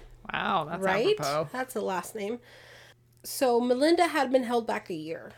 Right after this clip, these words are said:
Speaker 2: So she was a little bit older than everyone in her class. So for all the fourteen-year-olds, she was actually a fifteen-year-old. Beautiful, long, curly hair, brown hair. She,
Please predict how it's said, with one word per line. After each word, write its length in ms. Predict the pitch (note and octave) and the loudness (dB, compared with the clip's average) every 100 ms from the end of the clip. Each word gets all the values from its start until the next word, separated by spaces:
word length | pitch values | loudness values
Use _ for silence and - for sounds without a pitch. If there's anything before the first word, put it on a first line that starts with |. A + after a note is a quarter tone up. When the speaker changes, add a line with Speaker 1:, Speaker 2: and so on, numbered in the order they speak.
| - - | -20 -20
Speaker 2:
So 300 | - B3 A3 | -6 -2 -2
she 300 | - - C#4+ | -2 -4 -2
was 200 | D4 C#4 | 0 -2
a 40 | |
little 240 | B3+ A#3+ B3 | 2 2 2
bit 160 | B3 | 0
older 280 | G3+ G#3+ G#3+ | 0 0 0
than 160 | G#3 G3 | -2 -4
everyone 400 | F#3 G3 G3+ G3 | -6 -4 -4 -4
in 100 | G3 | -4
her 140 | F#3 F#3 | -6 -6
class. 300 | - F#3 - | -4 -4 -4
So 100 | G#3 | -6
for 180 | A3 A3 | -2 -2
all 100 | A#3 | -2
the 100 | G#3+ | -4
fourteen-year-olds, 640 | G3+ G3+ - A3 A3+ A3 | -6 -8 -6 -4 -2 -2
she 80 | A3+ | -4
was 100 | G#3 | -6
actually 280 | G3 - F#3 | -6 -10 -12
a 40 | |
fifteen-year-old. 880 | - F#3 - G3 F3+ A2+ D#3 F3 - - _ _ | -12 -16 -10 -6 -6 -8 -12 -14 -14 -20 _ _
Beautiful, 580 | A#3+ C4 D#4 D#4 D#4+ D4+ | -6 0 0 0 -2 -2
long, 580 | B3 A3 A3 A#3 A#3+ B3 | -4 -2 0 4 4 2
curly 420 | B3 A3+ B3 C4+ | -2 0 0 0
hair, 380 | B3 - A#3 A#3 | -4 -4 -2 -2
brown 400 | A3 A3 A3 A#3+ | -2 -2 0 -2
hair. 600 | A#3 - A3+ A3+ A#3 A3 - _ _ _ _ _ - _ _ | -4 -4 0 2 2 0 -4 _ _ _ _ _ -20 _ _
She, 680 | - - D#4 D#4+ E4 E4 D#4 | -8 -4 0 0 2 0 -4